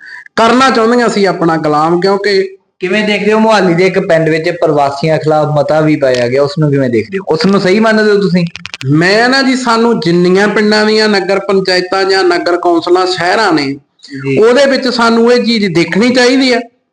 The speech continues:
Speaker 1: ਇੱਕ ਤੁਸੀਂ ਦੇਖੋ ਵੀ ਹੁਣੇ-ਹੁਣੇ ਜਿਹੜਾ ਕੇਂਦਰ ਨੇ ਮੰਤਰੀ ਬਣਾਇਆ ਬਿੱਟੂ ਨੂੰ,
Speaker 2: ਜੀ।
Speaker 1: ਉਹ ਹਾਰਿਆ ਹੋਇਆ ਇੱਕ ਐਮ ਪੀ,
Speaker 2: ਜੀ।
Speaker 1: ਜਿਨ੍ਹਾਂ ਨੇ ਲੋਕਤੰਤਰ ਦਾ ਕਤਲ ਕਰਕੇ,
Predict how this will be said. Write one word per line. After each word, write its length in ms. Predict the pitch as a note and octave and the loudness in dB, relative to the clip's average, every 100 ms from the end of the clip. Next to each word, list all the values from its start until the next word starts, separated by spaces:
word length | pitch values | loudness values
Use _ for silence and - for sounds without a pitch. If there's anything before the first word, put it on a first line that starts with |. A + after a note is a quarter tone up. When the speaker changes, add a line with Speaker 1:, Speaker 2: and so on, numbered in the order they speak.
| _ - - - | _ -20 -20 -4
Speaker 1:
ਇੱਕ 320 | A3 A3+ B3+ | 0 0 0
ਤੁਸੀਂ 300 | B3+ B3+ C4 | -2 0 0
ਦੇਖੋ 640 | G#3 G#3+ G#3+ A3+ G#3+ A3 | 0 0 0 2 4 4
ਵੀ 120 | A3+ A3+ | 2 0
ਹੁਣੇ-ਹੁਣੇ 1000 | D#3+ A3 C4 A3+ G#3+ F#3+ F#3 F#3+ F3+ - - - D#3+ | 0 0 2 2 2 2 2 0 -4 -12 -20 -16 -2
ਜਿਹੜਾ 280 | G3 B3 | 0 2
ਕੇਂਦਰ 480 | A#3+ A#3 A3 A3 A#3 | 0 0 2 2 2
ਨੇ 120 | A#3 | 2
ਮੰਤਰੀ 440 | A3 G#3 G3+ G#3+ G#3+ | 2 0 0 0 0
ਬਣਾਇਆ 520 | F#3 D#3 C#3 C#3+ E3 - _ _ _ _ _ _ C#3+ | 0 0 0 0 -2 -8 _ _ _ _ _ _ -4
ਬਿੱਟੂ 420 | F3 A3 B3+ A3 | -4 0 2 2
ਨੂੰ, 380 | C#3+ B2+ - D3+ | 2 -2 -6 -6
Speaker 2:
ਜੀ। 360 | D#3 C3 - - - - - _ _ _ - | -2 -2 -4 -12 -20 -20 -20 _ _ _ 0
Speaker 1:
ਉਹ 120 | D#4 A#3 | 2 2
ਹਾਰਿਆ 360 | G3 G3+ C4 C4+ | 2 2 2 2
ਹੋਇਆ 300 | C4 C4 C4 | 2 2 0
ਇੱਕ 180 | C4 | -2
ਐਮ 240 | C4+ A3 A3 - | 0 0 0 0
ਪੀ, 340 | A3 E3 - - C3+ | -2 -2 -6 -16 -8
Speaker 2:
ਜੀ। 220 | C#3 B2+ | -6 -2
Speaker 1:
ਜਿਨ੍ਹਾਂ 260 | G3 B3 C4 | 0 2 2
ਨੇ 120 | B3+ | 2
ਲੋਕਤੰਤਰ 720 | G#3 G#3 G#3 A3+ G#3+ G#3 G#3+ | 2 2 0 0 0 0 0
ਦਾ 100 | A3 | 0
ਕਤਲ 400 | A3+ C4+ C4+ D#4 | 0 -2 0 0
ਕਰਕੇ, 560 | C#4+ A3 - G3+ A#3+ | 2 0 0 -2 -2